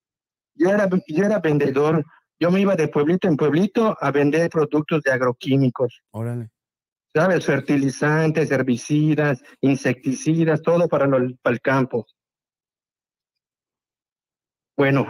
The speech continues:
Speaker 1: para resum-, para no hacerlo largo, te resumo.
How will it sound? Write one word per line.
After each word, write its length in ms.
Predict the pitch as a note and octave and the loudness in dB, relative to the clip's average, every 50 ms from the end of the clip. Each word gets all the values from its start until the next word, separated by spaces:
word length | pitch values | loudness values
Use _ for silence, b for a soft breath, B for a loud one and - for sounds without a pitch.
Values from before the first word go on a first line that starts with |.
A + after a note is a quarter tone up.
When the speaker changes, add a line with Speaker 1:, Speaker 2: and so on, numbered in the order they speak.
| - - _ | -6 -8 _
Speaker 1:
para 180 | - C#3+ C#3 C#3 | 0 0 0 0
resum-, 360 | D3 - E3+ D#3+ D#3+ E3+ E3 | 0 0 2 2 2 2 2
para 180 | D#3+ D#3 D3+ | 2 2 2
no 100 | D#3+ F#3+ | 2 2
hacerlo 280 | G3 - A3 G3 G3+ F3+ | 2 2 2 2 2 2
largo, 400 | D#3 D#3+ F#3 G#3+ A3 A3+ G#3+ - | 2 2 2 2 2 0 0 0
te 160 | - D#3 C#3 | 0 0 0
resumo. 560 | B2+ C3+ B2+ - - C#3+ D3 C#3+ C3+ B2 A#2+ | 0 0 0 0 0 2 2 2 2 0 -2